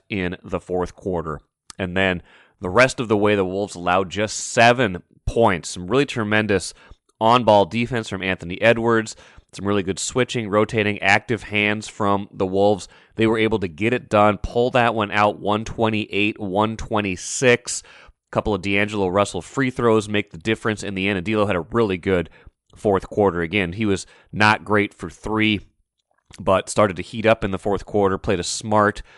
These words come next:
fourth quarter with the exception of maybe a turnover with about a minute left, but otherwise he was very solid in that fourth quarter, letting the Wolves get out of Target Center with the win that they probably really needed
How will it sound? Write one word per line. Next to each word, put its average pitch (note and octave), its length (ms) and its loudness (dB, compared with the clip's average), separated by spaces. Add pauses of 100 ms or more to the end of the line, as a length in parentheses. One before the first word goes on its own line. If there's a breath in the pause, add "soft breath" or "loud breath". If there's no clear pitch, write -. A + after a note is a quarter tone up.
(180 soft breath)
fourth A2+ 360 0
quarter G2+ 280 2
with G2 140 -2
the F#2+ 240 -6
exception G2+ 500 0
of F2+ 140 -4
maybe F2+ 220 -2
a F#2 240 -4 (140)
turnover G2 520 0
with F2+ 140 -4
about F#2 180 0
a - 20 -2
minute F#2+ 220 -4
left, F#2 220 -2
but F#2+ 100 0
otherwise G2+ 380 4
he A2+ 100 -2
was G2 220 -2 (320 soft breath)
very A#2+ 400 4
solid G2+ 580 4
in G2 300 -4
that G2+ 340 0
fourth G#2+ 280 -2
quarter, G2 380 0 (280 soft breath)
letting G#2+ 320 2
the F#2+ 100 2
Wolves F#2+ 420 0
get A#2 400 -4
out A#2+ 360 4
of G2+ 240 4 (120)
Target G#2 320 0
Center F#2+ 280 -2
with F#2+ 160 -2
the F#2 80 -4
win G2 260 -2
that F#2 80 -6
they G2+ 100 -2
probably G#2+ 280 0
really F#2 200 -2
needed F2 360 -4